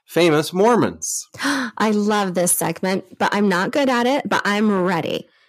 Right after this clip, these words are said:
Speaker 1: Okay, now, do you remember the hit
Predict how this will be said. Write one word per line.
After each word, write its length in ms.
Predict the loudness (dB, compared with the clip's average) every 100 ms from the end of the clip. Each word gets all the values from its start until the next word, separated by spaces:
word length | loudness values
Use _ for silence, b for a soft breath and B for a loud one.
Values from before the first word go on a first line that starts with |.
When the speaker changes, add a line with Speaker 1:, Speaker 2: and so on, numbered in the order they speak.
| _ -6
Speaker 1:
Okay, 380 | -4 2 2 4
now, 220 | 2 0
do 160 | -2
you 100 | -4
remember 560 | -2 2 2 2 2 2
the 180 | 2 -4
hit 360 | 0 0 0